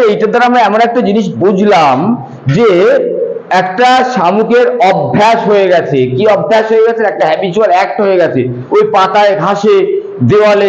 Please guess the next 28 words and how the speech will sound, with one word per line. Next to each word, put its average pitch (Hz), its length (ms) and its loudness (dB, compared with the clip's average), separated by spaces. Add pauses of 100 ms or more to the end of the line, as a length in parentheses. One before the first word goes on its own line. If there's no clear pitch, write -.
এই 202 120 0
সমস্ত 208 240 0
জায়গায় 196 460 0
লেগে 190 260 2
থাকলে 185 260 0 (240)
ও - 20 -2 (120)
পড়ে 175 240 2
যাওয়ার 165 200 2
ভয় 139 320 0
পায় 127 160 0
না। 110 120 -4 (200)
আমরা 226 300 0
কিন্তু 226 200 0
এই 196 100 0
দেওয়ালে 190 220 2
হাঁটতে 196 360 -4
পারবো, 175 220 0 (240)
কিন্তু 214 240 0
শামুক 165 340 -2
হাঁটে, 160 200 -2
আমরা 139 200 0
দেখেছি, 123 420 -2 (480)
তাই 180 140 2
না? 277 100 -2 (1000)
তারপরে 220 380 2
কি 254 140 0
বলছে? 254 260 2 (1500)
As 285 120 2